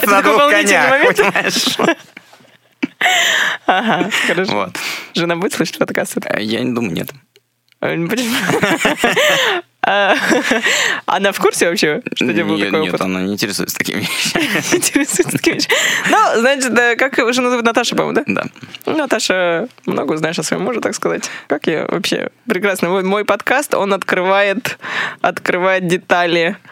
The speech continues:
Speaker 1: <clears throat> в, в отношениях.
Speaker 2: Так, ну давай.
Speaker 1: Ты же жалеешь, что ли? Ты думаешь,
Speaker 2: <laughs>
Speaker 1: мы это не
Speaker 2: Я думаю, что я
Speaker 1: вырежем?
Speaker 2: ляпнул, а что, больше ничего в голову не пришло. Ладно.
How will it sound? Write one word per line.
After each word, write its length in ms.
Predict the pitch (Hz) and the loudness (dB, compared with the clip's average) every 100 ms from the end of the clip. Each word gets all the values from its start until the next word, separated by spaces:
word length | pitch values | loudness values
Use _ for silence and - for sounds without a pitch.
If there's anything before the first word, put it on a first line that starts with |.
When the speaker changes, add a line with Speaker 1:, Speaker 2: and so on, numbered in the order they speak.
| - - | -20 -8
Speaker 1:
<clears throat> 800 | - - - 135 90 - _ - | -6 -2 -2 -2 -6 -18 _ -4
в, 160 | 170 160 175 | -4 -2 -4
в 40 | 180 | -2
отношениях. 540 | 185 180 180 151 - - - - - | 0 0 -2 -2 -6 -8 -16 -18 -10
Speaker 2:
Так, 280 | - - - - | -10 -10 -14 -8
ну 80 | 92 | -4
давай. 260 | 92 98 - | -2 -2 -2
Speaker 1:
Ты 100 | 170 | -2
же 100 | 170 | 0
жалеешь, 300 | 180 202 285 | 0 0 -2
что 160 | - | -2
ли? 100 | - | -2
Ты 120 | - 156 | -2 -2
думаешь, 240 | 165 170 - | 0 0 0
Speaker 2:
<laughs> 80 | 202 | 0
Speaker 1:
мы 120 | 185 | 0
это 200 | 220 226 | 2 2
не 60 | 262 | 2
Speaker 2:
Я 60 | |
думаю, 140 | 247 233 | 2 2
что 80 | - | 2
я 100 | 147 | 2
Speaker 1:
вырежем? 180 | 147 151 | 2 2
Speaker 2:
ляпнул, 180 | 135 107 | 2 0
а 80 | |
что, 160 | 104 554 622 117 117 | 2 0 0 -2 0
больше 200 | 123 392 | 2 2
ничего 180 | - 131 | 0 0
в 40 | |
голову 180 | 120 104 | 0 0
не 100 | 101 | -2
пришло. 380 | 90 - - 101 | -2 -2 -2 0
Ладно. 220 | 117 | -2